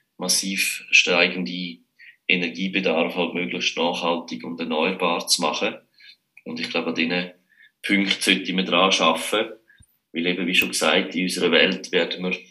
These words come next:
in Zukunft noch viel mehr Energie benötigen. Und ich glaube, den Energieverbrauch einzuschränken,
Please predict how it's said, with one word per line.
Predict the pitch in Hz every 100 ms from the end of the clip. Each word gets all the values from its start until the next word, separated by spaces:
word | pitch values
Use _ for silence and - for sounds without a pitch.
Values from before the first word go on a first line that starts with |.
| _
in | 92
Zukunft | - 95 92 92 92 -
noch | 92
viel | 87 87
mehr | 95
Energie | 92 95 95 95
benötigen. | 98 95 87 82 85 82
Und | 82 82 - - _ - - - _
ich | -
glaube, | - -
den | 98 92
Energieverbrauch | 92 95 120 - - 95 107 98
einzuschränken, | 95 123 120 - 104 101 - 104 92